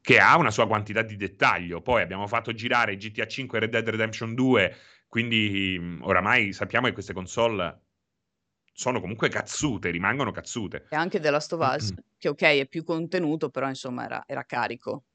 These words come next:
Speaker 2: di, di, di,
Speaker 1: Sì,
Speaker 2: di
Speaker 1: però lì
Speaker 2: dettagli e di
Speaker 1: abbiamo
Speaker 2: qualità.
Speaker 1: veramente un altro tipo di ris-, di richieste sulle risorse. Meraviglioso, eh, però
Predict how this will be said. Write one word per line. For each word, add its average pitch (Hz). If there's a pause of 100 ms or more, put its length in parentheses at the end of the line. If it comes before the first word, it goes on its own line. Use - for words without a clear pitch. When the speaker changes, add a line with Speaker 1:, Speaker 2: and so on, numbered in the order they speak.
(140)
Speaker 2:
di, 147
di, 131
di, -
Speaker 1:
Sì, 120
Speaker 2:
di 107
Speaker 1:
però 107
lì 104
Speaker 2:
dettagli 101
e -
di 131
Speaker 1:
abbiamo 92
Speaker 2:
qualità. 127
Speaker 1:
veramente 98
un 104
altro 98
tipo 92
di 90
ris-, 104
di 95
richieste 82
sulle 92
risorse. 82 (1200)
Meraviglioso, 90
eh, 92
però 82